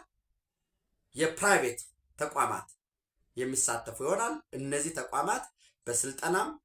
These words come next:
በወታደራዊ ቁሳቁስ ማቅረብም፣ በአጠቃላይ ኢንተለጀንስ ወታደራዊ፣ እ፣ መረጃዎች በመለዋወጥ ረገድ ኢትዮጵያን ጨምሮ ከነኚህ ከአስራ አምስት፣ እ፣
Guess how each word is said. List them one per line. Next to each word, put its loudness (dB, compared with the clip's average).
በወታደራዊ -4
ቁሳቁስ -4
ማቅረብም፣ -2
በአጠቃላይ 0
ኢንተለጀንስ 2
ወታደራዊ፣ 0
እ፣ 0
መረጃዎች 0
በመለዋወጥ 0
ረገድ 0
ኢትዮጵያን 4
ጨምሮ 2
ከነኚህ -2
ከአስራ 0
አምስት፣ 6
እ፣ -6